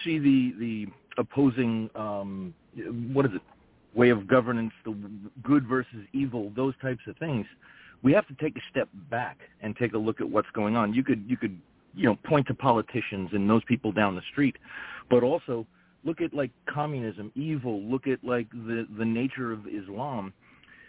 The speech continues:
Those, those concepts, those theories, socialism, uh, communism and fascism, and, um, you know, Sharia, those are basically the same governing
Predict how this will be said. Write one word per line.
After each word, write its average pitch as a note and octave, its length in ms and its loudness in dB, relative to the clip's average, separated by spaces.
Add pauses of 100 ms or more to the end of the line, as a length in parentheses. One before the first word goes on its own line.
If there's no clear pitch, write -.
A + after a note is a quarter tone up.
(140)
Those, E3 380 2 (640)
those F3+ 260 4
concepts, E3+ 640 -4 (100)
those B2 200 2 (260)
theories, C#3 420 -2 (1160)
socialism, A2 680 0
uh, G#2 240 -2
communism A#2 460 -4
and F#2+ 140 -12
fascism, G2+ 680 -6
and, G2 380 0 (140)
um, F#2+ 440 0
you A2 80 6
know, G2+ 140 4 (180)
Sharia, A2 480 2 (480)
those D3 260 0
are C3+ 40 -2
basically A#2+ 440 0
the G#2 180 2 (220)
same B2+ 400 2
governing A2 640 2